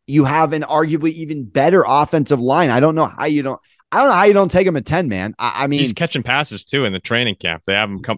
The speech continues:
Speaker 2: he might be the third down back there, which would make his value skyrocket.
Speaker 1: I mean, he hasn't had anything less than eight touchdowns in five years of a resume. I, I, I would have to say, yes, I'd go Nick Chubb at ten. Um,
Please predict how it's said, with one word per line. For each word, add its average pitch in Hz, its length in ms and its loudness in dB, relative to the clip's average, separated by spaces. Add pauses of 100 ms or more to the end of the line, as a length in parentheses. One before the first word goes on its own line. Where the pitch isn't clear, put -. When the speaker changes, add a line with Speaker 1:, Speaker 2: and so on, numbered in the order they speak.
Speaker 2:
he 123 140 -4
might 131 200 -2
be 123 280 -4
the 101 80 -4
third 110 280 -2
down 101 220 -2
back 101 300 -4
there, 82 320 -12
which 101 180 -8
would 95 80 -8
make 101 240 -2
his 92 220 -4
value 92 340 -4 (240)
skyrocket. 92 720 -6 (240)
Speaker 1:
I 139 200 0
mean, 147 200 4
he 151 120 0
hasn't 165 280 0
had 151 220 0
anything 151 480 4
less 147 300 2
than 123 200 -4
eight 147 300 -8
touchdowns 165 720 0
in 117 200 -4
five 131 440 2
years 135 320 2
of 127 100 -2
a 120 60 0
resume. 147 600 -2 (140)
I, 120 120 2
I, 117 380 2
I - 40 4
would 175 160 4
have 160 220 2
to 156 80 -8
say, 151 200 -4
yes, 101 540 -8
I'd 113 200 -2
go 117 160 2
Nick 113 300 0
Chubb 104 300 0
at - 120 -8
ten. 92 400 -6 (540)
Um, 87 640 -2